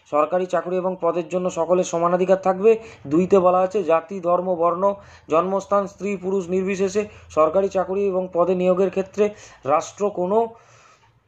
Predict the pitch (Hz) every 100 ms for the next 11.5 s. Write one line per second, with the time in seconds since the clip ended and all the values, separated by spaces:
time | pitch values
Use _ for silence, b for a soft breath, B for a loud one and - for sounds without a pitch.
0 | 147 147 151 143 156 165 196 196 - 190
1 | 165 175 165 190 196 190 165 170 170 185
2 | 202 160 160 165 185 202 170 151 151 139
3 | 123 104 95 b b b 185 190 202 202
4 | 202 196 196 185 196 196 196 220 220 180
5 | 170 170 185 196 185 180 196 190 175 175
6 | 185 185 185 - 202 127 98 B B B
7 | B - 170 202 214 214 - B B _
8 | 175 196 180 196 185 - 151 147 147 143
9 | 160 160 190 202 196 185 160 202 208 202
10 | 165 170 180 165 147 147 147 175 185 190
11 | 185 180 185 214